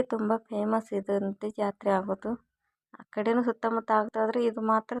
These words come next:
ತುಂಬ ಫೇಮಸ್ಸು. ನೋಡಿ, ಇವಾಗ ಜಾತ್ರೆ ಒಳಗಡೆ ಬರ್ತಾ ಇದೀವಿ. ಫುಲ್ಲು ರಶ್ಶು. ಆಟೋ ಮುಂದೆನೂ ಬರೋಕ್ಕಾಗ್ಲಿಲ್ಲ, ಅಲ್ಲೇ ಡ್ರಾಪ್ ಮಾಡಿಬಿಟ್ಟು. ನೋಡಿ, ಇವಾಗ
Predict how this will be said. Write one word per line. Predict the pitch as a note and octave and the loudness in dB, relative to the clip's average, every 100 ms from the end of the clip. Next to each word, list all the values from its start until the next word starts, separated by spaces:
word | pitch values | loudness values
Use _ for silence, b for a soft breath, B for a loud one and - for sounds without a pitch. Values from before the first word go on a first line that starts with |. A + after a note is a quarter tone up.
| - | -8
ತುಂಬ | A3 G#3+ G#3+ | -4 -2 -2
ಫೇಮಸ್ಸು. | G#3 G#3 G#3+ - C4 C#4+ _ _ _ _ _ _ - - _ _ _ _ _ _ - A3 A3 | -4 -2 -4 -4 -10 -10 _ _ _ _ _ _ -20 -20 _ _ _ _ _ _ -12 -4 -2
ನೋಡಿ, | G#3+ G#3+ G#3 | 0 0 0
ಇವಾಗ | G#3 G3+ G#3 G#3 | 0 0 0 0
ಜಾತ್ರೆ | G#3 G3 - G#3 | -2 -2 -2 2
ಒಳಗಡೆ | G#3 G#3 G#3 G3+ | 2 2 -2 -2
ಬರ್ತಾ | G3+ - G#3 | -2 -4 -6
ಇದೀವಿ. | G3+ G#3 - | -6 -10 -8
ಫುಲ್ಲು | G#3+ G#3 G#3+ A3 | -10 -6 -4 -2
ರಶ್ಶು. | G#3+ - _ A#3+ - _ _ _ _ - | -2 -4 _ -12 -12 _ _ _ _ -4
ಆಟೋ | G#3+ G#3 A3+ A3 | -2 -2 -2 0
ಮುಂದೆನೂ | G#3+ G#3 G#3+ A3 G#3+ | 0 0 0 0 2
ಬರೋಕ್ಕಾಗ್ಲಿಲ್ಲ, | G#3 G3+ G3+ G3+ G3 G3+ G3+ G3+ | 2 2 2 0 2 0 2 2
ಅಲ್ಲೇ | G3 G3 G3+ | 2 0 0
ಡ್ರಾಪ್ | G#3 G3+ G#3 | -2 -4 -6
ಮಾಡಿಬಿಟ್ಟು. | G3+ G#3 G#3 - B3 - - _ _ _ _ _ _ _ _ - | -4 -4 -6 -8 -12 -12 -16 _ _ _ _ _ _ _ _ -10
ನೋಡಿ, | A3+ G#3+ | -6 -2
ಇವಾಗ | G#3+ G#3 | -2 0